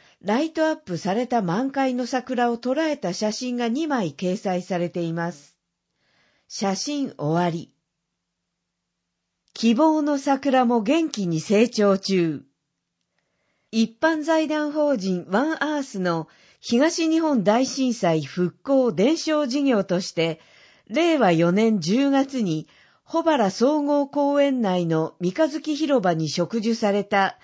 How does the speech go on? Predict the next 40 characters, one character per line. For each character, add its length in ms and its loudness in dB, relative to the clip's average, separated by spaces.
希 260 0
望 300 2
の 160 2
桜。 600 -2
樹 240 4
齢 220 6
二 160 2
千 300 0
年 220 0
と 120 -2
も 140 0
言 180 -2
わ 120 4
れ 120 2
る 240 -2
山 300 4
梨 280 -2
県 240 2
北 260 -4
杜 140 0
市 160 -6
の 260 -2
山 320 2
高 280 0
神 280 -2
代 220 0
桜 400 -2
の 140 0
種 320 0
が、 240 -2
国 200 0
際 360 0
宇 140 -4
宙 280 -6
ス 140 -12
テ 180 2
ー 40 0
シ 160 -2
ョ 100 0
ン 80 -10